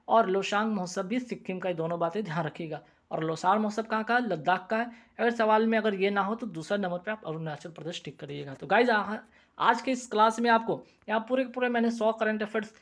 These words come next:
के साथ और से रिलेटेड जो भी स्टैटिक बने थे वो आपको मैंने कराया है। जिनको इसकी पीडीएफ़ चाहिए वो सत्तर रुपये पे कर लीजिएगा, पे करके आप ले सकते हैं। नंबर आपको वीडियो के शुरू में दिए, बताए गए नंबर, उस नंबर पे आप पे कर सकते हैं। और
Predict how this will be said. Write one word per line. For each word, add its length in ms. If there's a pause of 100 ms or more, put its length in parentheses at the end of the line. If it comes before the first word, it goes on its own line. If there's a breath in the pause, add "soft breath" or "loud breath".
(260 soft breath)
के 100
साथ 260
और 260
से 140
रिलेटेड 360
जो 140
भी 100
स्टैटिक 360
बने 180
थे 100
वो 160
आपको 280
मैंने 180
कराया 240
है। 160 (260 loud breath)
जिनको 180
इसकी 160
पीडीएफ़ 300
चाहिए 220
वो 60
सत्तर 280
रुपये 180
पे 200
कर 120
लीजिएगा, 500 (320 loud breath)
पे 120
करके 240
आप 140 (120)
ले 200
सकते 280
हैं। 80
नंबर 260
आपको 260
वीडियो 260
के 80
शुरू 200
में 200 (400 soft breath)
दिए, 280
बताए 400
गए 100
नंबर, 280 (340 loud breath)
उस 160
नंबर 180
पे 100
आप 140
पे 100
कर 120
सकते 400
हैं। 60
और 300